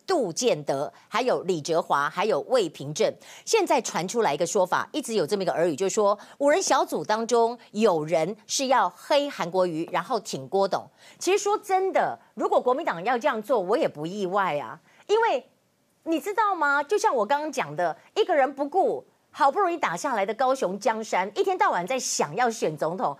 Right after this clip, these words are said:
啊，到时候你被骂到臭头，整个国民党选举都会受影响，不是只有总统选举，立委选举大家都觉得说你们这些国民党到底干嘛？我给你个机会，你到底怎么样？搞不好真的会影响，所以国民党里面有一些不愉快的声音，的确有。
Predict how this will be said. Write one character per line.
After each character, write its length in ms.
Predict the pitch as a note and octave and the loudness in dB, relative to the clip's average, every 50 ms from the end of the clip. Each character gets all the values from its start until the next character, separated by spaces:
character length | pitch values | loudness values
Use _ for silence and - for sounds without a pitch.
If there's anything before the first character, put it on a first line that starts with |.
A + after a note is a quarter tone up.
| - - - - - - | -14 -20 -20 -20 -12 -4
啊， 100 | - G4+ G#4 | -2 -2 0
到 220 | - A4+ A4 A#4 - | 2 2 2 2 2
时 160 | - E4 F#4 | 0 -2 0
候 220 | F#4+ A4+ G4+ E4+ | 2 2 2 2
你 120 | C4+ A#3+ A#3 | 2 0 -2
被 140 | C#4+ F4 | -2 -2
骂 220 | E4 E4+ G4 F#4 D#4 | 0 2 2 2 2
到 180 | D#4 E4+ D4 | 4 2 2
臭 220 | C#4+ - F4+ D4+ B3 | 2 2 2 0 2
头， 180 | A3 G#3 G3+ | 2 2 0
整 120 | A#3 - C4+ | 0 0 -2
个 60 | F4 | -2
国 120 | F4 F4+ F#4+ | 0 0 2
民 80 | A4 A#4 | 2 2
党 100 | - A3 | 0 0
选 160 | G#3 B3 C4+ | 0 -2 0
举 120 | E4+ F4 G3+ | 0 2 2
都 100 | A3+ C4 | 4 4
会 60 | C4+ | 4
受 200 | C4 - C4+ A3 | 4 2 2 2
影 140 | F#3 F3+ G#3 | 2 -2 -2
响， 180 | - E3 D3 | -4 -4 -4
不 80 | D#3+ C4+ | -6 -6
是 100 | D#4+ F#4+ | -6 -4
只 100 | - F#4 | 0 0
有 80 | D4 G#3+ | 0 0
总 160 | A3 G#3+ A#3+ | 0 -2 -2
统 120 | A#3 F#3+ | -2 -4
选 180 | - F3+ D#3+ F#3+ | -4 -4 -6 -6
举， 160 | F3+ E3+ - - - - - - | -4 -6 -8 -10 -12 -20 -10 -2
立 140 | G#4+ A#4 A4+ | 2 4 6
委 100 | E4+ C4+ | 6 4
选 180 | - - C4 D#4 | 4 4 0 0
举 140 | - D4 A#3+ | 0 -2 -2
大 160 | - E4 E4 | -2 0 0
家 60 | D#4+ | 0
都 100 | D#4+ F4 | 0 -2
觉 120 | C#4+ C#4 C#4 | 2 4 2
得 60 | C#4 | 2
说 140 | C#4 E4+ F4 | 2 2 -4
你 80 | B3+ | -4
们 80 | G#3 A#3 | -4 -4
这 80 | C#4+ | -4
些 40 | D#4+ | -2
国 140 | - C4 B3 | 0 0 0
民 80 | C4 C4 | 2 0
党 140 | A3 F#3 | -2 -2
到 100 | E3 A#3 | 0 0
底 80 | A#3+ A#3+ | 0 -2
干 220 | A#3 - - D#4+ A3+ | -2 0 0 0 0
嘛？ 220 | F#3+ E3+ D3+ D#3 E3+ | 2 0 0 2 2
我 60 | F3 | 2
给 140 | F#3+ - C#4+ | 2 2 0
你 80 | E4+ C#4+ | 2 2
个 100 | D4+ C4+ | -2 -2
机 240 | - - D#4 E4+ | -4 -4 -4 -2
会， 220 | F4+ F4 G4 D4 B3 | 0 2 4 4 4
你 140 | G#3 F#3+ F#3 | 2 0 0
到 180 | C#4+ D4 B3+ | 0 0 0
底 100 | A3+ A#3 | 0 -4
怎 160 | A3 - G#3 | -2 -2 -2
么 60 | D#3+ E3+ | 0 0
样？ 180 | G#3 A#3 F#3+ - - - - _ _ _ _ - | -2 -4 -4 -6 -10 -20 -20 _ _ _ _ 0
搞 80 | E4 | 2
不 60 | F4+ | 4
好 60 | A4+ D#4+ | 4 4
真 80 | G4 F#4 | 2 2
的 40 | |
会 140 | D#4 D4 A#3 | 2 2 2
影 100 | G#3+ B3+ | 2 0
响， 180 | C4+ C4+ F3+ F3+ | -2 -2 -2 -2
所 120 | - G4 | -2 -2
以 20 | E4 | 0
国 80 | D4 | 0
民 80 | C#4+ E4+ | 0 2
党 160 | D#4+ D#4 E4 | 2 -2 -2
里 80 | D#4 G3+ | -2 0
面 160 | G#3 C4 C4 | 0 0 0
有 120 | F#3+ C3+ | 0 -2
一 40 | D#3 | -2
些 120 | - A3+ | 0 -2
不 180 | A3+ - D#4+ C#4+ | -2 -2 -2 -4
愉 140 | G3+ E3+ F3+ | -4 -4 -4
快 180 | - A#3+ G3 | -2 -2 -2
的 80 | E3 D3+ | -2 -2
声 120 | - F#3 | -4 -4
音， 120 | D#3+ E3+ E3+ | -4 -4 -4
的 100 | E3 D#3+ | -8 -8
确 160 | - - F3+ | -6 -4 -4
有。 200 | D3+ C#3+ - - | -4 -4 -6 -8